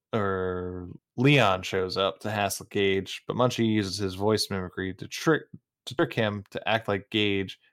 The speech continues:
and to pick a fight with Leon. Eventually, Munchie hits Leon in the face with a locker door, drops a bucket of water on his head, and then makes him slip on a bar of soap.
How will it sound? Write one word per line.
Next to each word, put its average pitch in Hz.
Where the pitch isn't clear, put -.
and 101
to 98
pick 98
a 90
fight 90
with 90
Leon. 90
Eventually, 110
Munchie 110
hits 139
Leon 98
in 87
the 87
face 127
with 104
a 95
locker 95
door, 92
drops 123
a 117
bucket 113
of 101
water 110
on 90
his 87
head, 101
and 98
then 95
makes 98
him -
slip -
on 92
a 95
bar 92
of 85
soap. 113